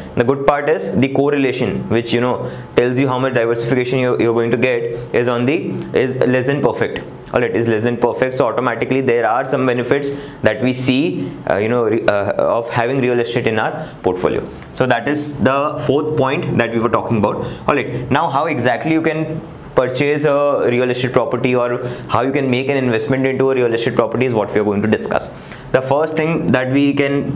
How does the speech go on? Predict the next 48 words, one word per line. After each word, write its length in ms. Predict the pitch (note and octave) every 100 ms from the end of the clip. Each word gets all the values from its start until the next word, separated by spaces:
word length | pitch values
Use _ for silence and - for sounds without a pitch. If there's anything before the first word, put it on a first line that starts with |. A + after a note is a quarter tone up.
| -
put 180 | C3+ C3
our 80 | C3
money 280 | A#2+ B2 A#2+
is 100 | B2
in 140 | B2+ - - -
residential 480 | G#2+ A#2+ A2+ G#2+ B2
property. 540 | A#2 G#2 A2 D#3 - - - -
All 60 |
right, 380 | A#2+ - - -
most 240 | B2 A#2+ B2+
of 160 | B2+
us, 500 | C3 C3+ C3 - -
you 80 | A2+
know, 140 | A2+ G#2+ D#2+ A2
wish 160 | A2 -
to 120 | B2
have 240 | A#2 A2 A#2+
a 80 |
house 240 | A2+ A2 A#2
of 160 | A#2
our 140 | B2+ A#2
own, 260 | A2 C#3+ - - -
so 140 | A#2 A2
that 220 | G2+ A#2+
is 100 | A#2+
a 60 |
residential 480 | A2+ G#2 A#2 A2+ B2
property 340 | A#2 A2 A2+ A#2
investment 380 | A2+ G2+ A#2+ A#2
that 180 | G#2+
we 120 | A2 A2
are 80 |
making, 380 | A#2 G2+ A2 C#3+ - - -
जहाँ 160 | A2 G2
पे 100 | A#2
हम 120 | A#2
रह 200 | G2 A2
रहे 140 | A#2+
हैं, 420 | B2 - - - -
तो 80 | B2
वो 140 | B2+
आपका 280 | B2 - C3
एक 120 | C3+
real 200 | A#2 A2+
estate 260 | G#2 A2+ A2
investment 800 | G#2 F2+ A#2+ C3+ B2+ - - -
हो 100 | F2
गया। 140 | D#2+